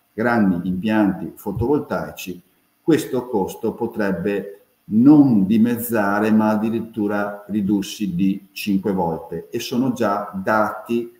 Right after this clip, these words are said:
con i costi attuali, sono già dati con i costi attuali che vi ho mostrato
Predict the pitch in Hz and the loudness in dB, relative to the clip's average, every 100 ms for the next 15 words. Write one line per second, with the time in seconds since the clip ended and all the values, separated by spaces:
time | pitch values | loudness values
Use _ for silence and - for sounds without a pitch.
0 | _ _ _ 143 143 147 147 147 - 131 | _ _ _ 4 6 6 6 0 -2 -6
1 | - 117 107 - 127 131 - - 147 - | -2 -4 -4 -8 -6 -6 -8 -6 -4 -4
2 | - - 107 90 80 71 78 87 135 127 | -8 -10 -2 -2 -2 -8 -10 -8 -2 -2
3 | 110 - - 107 92 - 101 95 - 123 | -2 -4 -2 0 0 -4 -10 -8 -2 -2
4 | 110 117 - 147 147 101 78 78 82 _ | 0 -4 -4 -8 -8 -8 -8 -8 -12 _
5 | _ _ _ 139 123 110 82 123 - - | _ _ _ -4 0 0 0 -4 -4 -8
6 | - - 80 78 | -8 -10 -12 -12